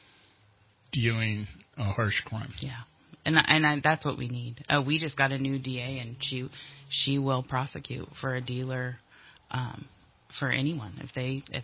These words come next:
Speaker 2: they're selling fentanyl to someone and they die, she's gonna prosecute them
Speaker 1: For
Speaker 2: uh, for
Speaker 1: murder?
Speaker 2: murder. Yeah. And,
Speaker 1: Well, it's, it's
Speaker 2: and
Speaker 1: starting to happen. We
Speaker 2: that's,
Speaker 1: got one here
Speaker 2: yeah, we
Speaker 1: for
Speaker 2: got,
Speaker 1: manslaughter.
Speaker 2: yeah.
Speaker 1: Yeah.
Speaker 2: And she, she was on the team that, that did the first one. And
Speaker 1: Mm-hmm.
Speaker 2: I, I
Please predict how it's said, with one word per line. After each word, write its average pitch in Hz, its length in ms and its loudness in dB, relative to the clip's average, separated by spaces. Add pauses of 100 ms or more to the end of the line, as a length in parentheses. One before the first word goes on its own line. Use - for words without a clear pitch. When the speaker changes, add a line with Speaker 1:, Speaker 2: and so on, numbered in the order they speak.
Speaker 2:
they're 131 200 0
selling 139 400 -2
fentanyl 131 380 -6
to - 100 -14
someone 123 280 -4
and 123 80 -4
they 123 100 -4
die, 147 320 -4
she's 123 160 -6
gonna 120 160 -6
prosecute 117 560 -10
them 110 180 -10 (260)
Speaker 1:
For 135 360 4
Speaker 2:
uh, 139 140 -4
for 135 140 2
Speaker 1:
murder? 139 80 6 (160)
Speaker 2:
murder. 117 160 0 (140)
Yeah. 135 260 -2 (240)
And, 143 160 6
Speaker 1:
Well, 139 80 8
it's, 117 120 4 (120)
it's 131 120 8
Speaker 2:
and 160 80 6
Speaker 1:
starting 135 200 4
to 120 80 4
happen. 143 340 6
We 131 60 8
Speaker 2:
that's, 160 120 10
Speaker 1:
got 135 140 10
one 131 160 6
here 107 140 6
Speaker 2:
yeah, 180 120 10
we 151 60 4
Speaker 1:
for 135 60 6
Speaker 2:
got, 120 60 6
Speaker 1:
manslaughter. 131 640 4
Speaker 2:
yeah. 156 340 -2
Speaker 1:
Yeah. 143 160 2
Speaker 2:
And 151 220 6
she, 165 380 2
she 165 220 2
was 160 180 0
on 143 200 4
the 139 100 0
team 143 320 -2
that, 127 160 -4 (320)
that 131 200 -2
did 139 160 0
the 135 80 -2
first 147 340 -2
one. 123 280 -6
And 127 140 0
Speaker 1:
Mm-hmm. 113 140 2 (520)
Speaker 2:
I, 139 140 2 (200)
I - 80 0